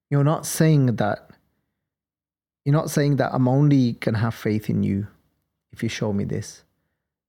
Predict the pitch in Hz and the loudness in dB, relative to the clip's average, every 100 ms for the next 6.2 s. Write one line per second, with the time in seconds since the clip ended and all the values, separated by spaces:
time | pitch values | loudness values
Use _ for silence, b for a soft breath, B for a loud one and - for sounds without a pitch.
0 | _ 127 139 - 123 117 110 101 101 - | _ -2 -2 -2 -2 -2 -4 -4 -6 -8
1 | _ _ _ _ _ _ _ _ _ - | _ _ _ _ _ _ _ _ _ -10
2 | - _ _ _ 147 127 127 127 131 131 | -10 _ _ _ -2 -2 -2 -2 -2 -2
3 | 120 117 117 117 113 - _ _ _ _ | -2 -2 -4 -4 -8 -10 _ _ _ _
4 | _ 131 120 113 - - 135 123 113 101 | _ -2 0 -2 -6 -8 -4 -2 -2 -4
5 | - - - - _ _ _ - 113 107 | -8 -10 -10 -14 _ _ _ -8 -6 -4
6 | 101 | -4